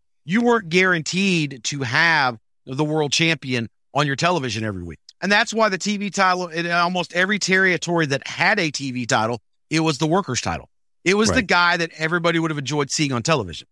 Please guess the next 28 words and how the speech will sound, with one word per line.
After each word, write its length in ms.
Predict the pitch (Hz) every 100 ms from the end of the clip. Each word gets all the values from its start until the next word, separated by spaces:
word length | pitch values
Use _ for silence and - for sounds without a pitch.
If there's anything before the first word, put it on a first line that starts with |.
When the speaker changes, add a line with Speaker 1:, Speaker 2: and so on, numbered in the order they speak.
| _ -
Speaker 2:
And, 140 | 110
and 100 | 127
I 40 | 113
remember 520 | 113 170 151 127 110
Tony 280 | 139 120 104
Schiavone 720 | 95 101 113 127 98 85 -
saying 300 | - 110 92
this, 140 | 80 92
at 100 | 92
least 180 | 95 90
I 20 |
think 160 | 98 139
it 40 |
was 100 | 85
Schiavone, 400 | - 82 78 76 - _ 92
during 240 | 117 113
the 80 | 98
Nitro 420 | 104 117 - 95
days, 360 | 90 80 78 85
right 180 | 92
around 200 | 95 92
the 60 | 92
time 300 | 95 98 90
Nitro 380 | 92 98 - 90
was 160 | 90
at 100 | 92
its 140 | 78 -
peak, 480 | - 131 90 -